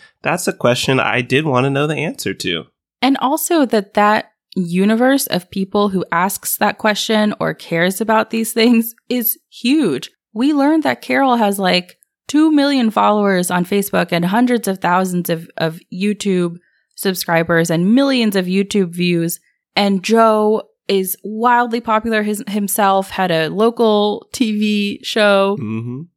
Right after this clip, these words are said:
Speaker 2: Shaquille O'Neal makes an appearance in the first episode as having visited Joe Exotic's private zoo.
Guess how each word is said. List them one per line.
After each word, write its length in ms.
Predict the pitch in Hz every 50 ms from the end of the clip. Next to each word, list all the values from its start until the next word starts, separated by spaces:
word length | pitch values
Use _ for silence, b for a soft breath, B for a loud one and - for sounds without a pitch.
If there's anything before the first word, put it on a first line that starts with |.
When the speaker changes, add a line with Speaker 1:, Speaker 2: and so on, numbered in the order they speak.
| _
Speaker 2:
Shaquille 640 | - - - - - - 254 - - 277 285 285 277
O'Neal 480 | 254 220 214 220 247 277 294 294 294
makes 300 | 269 262 277 285 269 -
an 80 | 311 285
appearance 440 | 277 277 294 285 285 277 277 262 -
in 80 | 254
the 80 | 247 254
first 340 | - - 247 254 269 247 254
episode 600 | 247 254 247 269 254 - - 247 240 240 240 -
as 220 | - 202 220 220
having 360 | 226 233 226 220 220 226 226
visited 680 | 214 214 220 208 226 208 214 214 214 202 - - - 196
Joe 220 | - 208 202 202 202
Exotic's 640 | 202 196 202 196 196 190 196 196 196 190 190 - -
private 420 | - - 202 196 190 196 185 185
zoo. 460 | - - 190 190 180 180 175 175 190